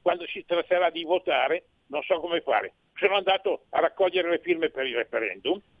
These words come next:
eccetera, eccetera. Però fortunatamente nel mio comune ancora non si votava. Quando si tratterà di scegliere politicamente se la Lega farà, an-, confermerà tutte queste cose, mi spiace,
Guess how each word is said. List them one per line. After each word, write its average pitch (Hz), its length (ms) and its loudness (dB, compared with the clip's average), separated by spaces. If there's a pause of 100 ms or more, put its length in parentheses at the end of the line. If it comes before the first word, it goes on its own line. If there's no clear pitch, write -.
(100)
eccetera, 151 460 0
eccetera. 127 440 -4 (160)
Però 214 240 4
fortunatamente 190 800 -2
nel 170 140 -2
mio 185 140 2
comune 202 340 2 (200)
ancora 196 400 2
non 190 180 -2
si - 140 -8
votava. 110 600 0 (420)
Quando 214 300 2
si 214 160 -6
tratterà 196 360 2
di 165 120 -8
scegliere 170 400 2
politicamente 185 880 -2 (240)
se - 300 2 (100)
la 156 140 2
Lega 160 360 2 (140)
farà, 160 360 0
an-, 156 140 -6 (140)
confermerà 175 540 0
tutte 185 260 -4
queste 170 300 -2
cose, 185 280 0 (220)
mi 180 140 -4
spiace, 170 560 -2